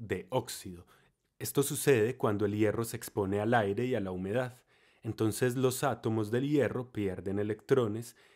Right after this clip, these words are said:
y el oxígeno gana electrones y así se forma el óxido de hierro.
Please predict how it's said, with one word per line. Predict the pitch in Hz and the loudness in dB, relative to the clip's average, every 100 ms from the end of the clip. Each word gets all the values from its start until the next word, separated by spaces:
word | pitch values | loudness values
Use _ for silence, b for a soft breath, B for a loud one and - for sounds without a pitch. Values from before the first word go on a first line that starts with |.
| b | b
y | 127 117 | 0 2
el | 117 | 4
oxígeno | 135 - 165 175 139 139 | 0 -2 -4 -2 -2 -2
gana | 120 101 95 | -4 -4 -4
electrones | 101 117 - 143 117 107 - - b b | -4 -6 0 2 2 -2 -8 -18 b b
y | - 131 | 0 2
así | 135 - 160 | 2 -2 -8
se | 175 - | -8 -12
forma | - 101 92 95 | -4 -4 -2 -2
el | 101 | 0
óxido | 98 92 - 98 101 | -2 -4 -6 -2 0
de | 107 | 2
hierro. | 143 131 - | 0 -2 -8